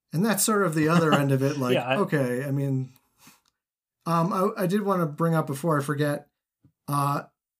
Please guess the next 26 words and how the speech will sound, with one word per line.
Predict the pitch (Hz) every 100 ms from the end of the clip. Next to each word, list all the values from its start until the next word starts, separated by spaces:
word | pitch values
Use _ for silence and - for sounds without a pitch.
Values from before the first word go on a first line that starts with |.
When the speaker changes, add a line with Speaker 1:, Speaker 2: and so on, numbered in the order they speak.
| _ _ _ _ _
Speaker 1:
even | 214 208 202
though, | 190 180 175 175 -
uh, | 180 175 175 170 _ _ _ _ _ _ _ _ _ _ _ _
uh, | 170 156 151 143 139 -
Machado's, | 185 170 - 180 180 175 165 151 139
uh, | 143 135 123 120
autobiography | 147 127 135 135 139 131 135
is | 120 131
obviously, | 131 127 - 120 113 101 98 _ _ _
it's | 170 139
mostly | 165 180 156 156 123
real, | 147 175 120 104 _ - _ _ _ _ _ _
uh, | 160 156 151
she | - 208
brings | 185 220 202 170
up | 165 151 - - _ _ _ _ _ _ _ -
how | 156 156
she | 147 196
was | 185 165
in | 156 143
a, | 139 147 -
an | 151
abusive, | 139 151 151 139 151 131
uh, | 131 131
lesbian | 131 127 - 127 117
relationship, | 113 101 107 107 - 113